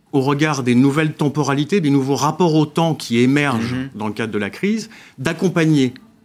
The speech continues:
Speaker 1: ces, ces nouveaux rapports au temps et de réconcilier les différentes temporalités du salarié. On a vu que différentes temporalités émergeaient. Dans le
Speaker 2: Mhm.
Speaker 1: cadre du télétravail, c'était l'autonomie, qui a totalement bouleversé le temps de travail. Le temps de
Speaker 2: Relative.
Speaker 1: travail.
Speaker 2: Une autonomie
Speaker 1: Une autonomie
Speaker 2: relative.
Speaker 1: relative, mais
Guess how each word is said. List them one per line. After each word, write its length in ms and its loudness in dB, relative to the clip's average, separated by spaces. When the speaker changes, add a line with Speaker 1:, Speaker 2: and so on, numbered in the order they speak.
Speaker 1:
ces, 400 -8
ces 160 -6
nouveaux 260 0
rapports 300 -4
au 80 -4
temps 300 -6
et 100 0
de 120 0
réconcilier 760 0
les 120 2
différentes 500 -2
temporalités 600 0
du 100 -4
salarié. 420 -4
On 60 0
a 20 4
vu 80 4
que 60 0
différentes 460 0
temporalités 640 -2
émergeaient. 520 0
Dans 140 -4
le 40 2
Speaker 2:
Mhm. 60 -4
Speaker 1:
cadre 120 -2
du 100 -4
télétravail, 760 0
c'était 180 -6
l'autonomie, 580 4
qui 140 -4
a 40 -2
totalement 440 0
bouleversé 520 0
le 80 -2
temps 160 -2
de 60 -2
travail. 340 0
Le 80 0
temps 140 -2
de 60 -2
Speaker 2:
Relative. 180 0
Speaker 1:
travail. 280 0
Speaker 2:
Une 120 -2
autonomie 380 -2
Speaker 1:
Une 60 6
autonomie 300 4
Speaker 2:
relative. 60 -6
Speaker 1:
relative, 360 0
mais 60 2